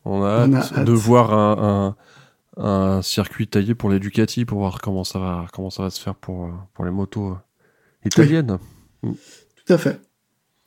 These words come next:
Speaker 2: On espère que ça va être un peu plus performant, voir Petrucci, euh,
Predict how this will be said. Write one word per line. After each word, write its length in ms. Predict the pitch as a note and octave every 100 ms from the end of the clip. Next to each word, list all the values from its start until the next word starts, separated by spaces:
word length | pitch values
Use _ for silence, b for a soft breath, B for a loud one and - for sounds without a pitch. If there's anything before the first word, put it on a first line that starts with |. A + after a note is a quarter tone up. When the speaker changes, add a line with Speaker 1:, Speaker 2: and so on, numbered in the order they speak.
| _ - _ -
Speaker 2:
On 80 | C3+
espère 280 | B2+ - D#3
que 60 | -
ça 120 | C3+
va 160 | C3
être 120 | B2+ C3+
un 40 |
peu 120 | C3+ C#3+
plus 520 | - D3 C#3+ C#3 C3+
performant, 640 | C#3+ A#2+ D#3 D3+ F3+ F#3+
voir 340 | D#3+ D3 C#3 C3+
Petrucci, 580 | D3 D3 D3+ - F3 D#3+
euh, 300 | C3 B2+